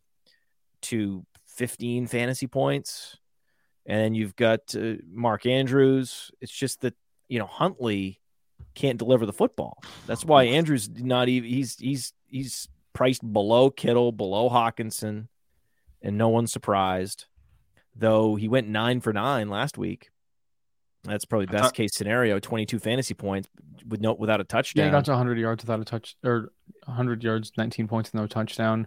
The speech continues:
Speaker 3: I think that for me, it's still Andrews because the targets are a lot, like, flukier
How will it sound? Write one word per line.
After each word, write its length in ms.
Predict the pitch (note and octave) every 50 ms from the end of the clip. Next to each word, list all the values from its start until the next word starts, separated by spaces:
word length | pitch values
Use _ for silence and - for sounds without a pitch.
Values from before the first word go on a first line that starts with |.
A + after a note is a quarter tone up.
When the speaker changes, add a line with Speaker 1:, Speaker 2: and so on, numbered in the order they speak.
| _ _ _ _ _ _ _ _ -
Speaker 3:
I 60 | - A#2+
think 200 | C#3 D#3+ D3+ C3+
that 240 | D3+ C#3+ B2+ - - _ _ _ - _ _ _ _ _ _ _ _ _ _ _ _ -
for 180 | - C#3 C3+
me, 240 | C3+ C3+ C#3 D3 D#3
it's 160 | D3 B2 -
still 280 | - - - C#3+ C#3 C#3+
Andrews 440 | C#3 C3+ C3+ C3+ C3+ C3+ C3+ B2+ A#2
because 240 | - A#2 A#2+ A2+
the 120 | A2 A#2 G#2+
targets 580 | - - - A#2 A#2 A#2+ A#2 A#2+ A2 - -
are 80 | A#2 A2+
a 60 | A2
lot, 520 | G#2+ G#2+ G#2+ G#2+ G#2+ G#2+ A2 G#2 G2+ - _ _ _ _ _ _ _ _ - _ _ - _
like, 320 | - A2 G#2 G#2+ - - - _ _ F4+ _ _ _ _ -
flukier 680 | - C#3 C3+ C3 C3 - C#3+ D3 C#3+ C#3+ C#3+ D3 C#3